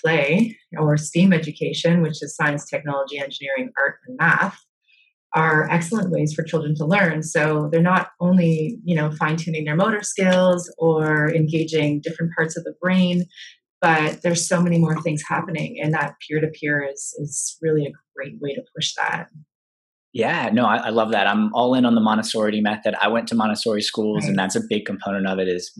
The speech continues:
Speaker 2: being able to teach your peers or, you know, students maybe a grade or two below. And that teaching aspect helps you yourself master those concepts, which it sounds like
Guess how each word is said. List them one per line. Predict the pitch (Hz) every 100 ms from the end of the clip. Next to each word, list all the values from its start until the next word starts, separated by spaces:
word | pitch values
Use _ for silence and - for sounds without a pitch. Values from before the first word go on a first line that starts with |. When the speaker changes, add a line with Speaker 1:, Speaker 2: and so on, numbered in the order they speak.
| 120
Speaker 2:
being | 101 98
able | 95 95
to | 95
teach | - 95 -
your | 101 95
peers | 95 131 123 117 98
or, | 98 95
you | 98 95
know, | 90 92
students | - - 98 95 -
maybe | 92 95
a |
grade | 90 92 92
or | 90 -
two | 101
below. | 92 95 98 98 90
And | 85 85 - - - _ -
that | 104 98 - -
teaching | 139 127 123 101
aspect | 95 - 92
helps | - 101 -
you | 101 92 92
yourself | 101 90 107 101 -
master | 92 92 -
those | 92
concepts, | - 95 90 104 90
which | - -
it |
sounds | - 92 92
like | 92 87